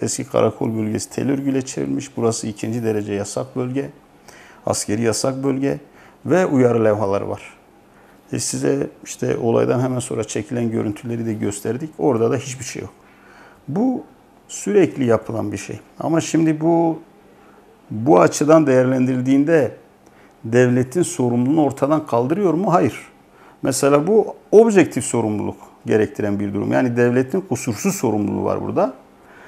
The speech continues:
Ama nedense bu devleti koruma refleksi o kadar gelişmiş ki, yani böyle bir olayda bile hani devlette hiçbir şekilde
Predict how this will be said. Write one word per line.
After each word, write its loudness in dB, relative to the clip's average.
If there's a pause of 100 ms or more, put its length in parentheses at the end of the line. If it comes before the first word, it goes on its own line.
(240)
Ama 6 (1080)
nedense 4
bu 2
devleti 6
koruma 4
refleksi 2
o -2
kadar 2
gelişmiş 0
ki, -6 (420)
yani 2
böyle 6
bir 8
olayda 6
bile 0
hani 0
devlette 0
hiçbir -8
şekilde -4